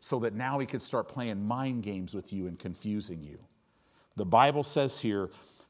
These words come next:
"Put on the whole armor of God." Be endued with the revelation knowledge of God's word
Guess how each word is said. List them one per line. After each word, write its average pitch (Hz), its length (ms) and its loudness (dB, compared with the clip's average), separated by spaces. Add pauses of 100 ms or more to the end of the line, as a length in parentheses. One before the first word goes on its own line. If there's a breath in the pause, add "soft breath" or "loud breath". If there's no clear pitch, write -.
"Put 147 220 2
on 139 240 2
the 101 80 2
whole 170 360 2
armor 98 320 0
of 90 140 -6
God." 87 340 -4 (400 soft breath)
Be 160 300 2
endued 170 840 0 (240 loud breath)
with 131 260 2
the 123 120 2
revelation 160 1000 6
knowledge 139 480 4
of 104 240 -2
God's 127 440 4
word 113 520 2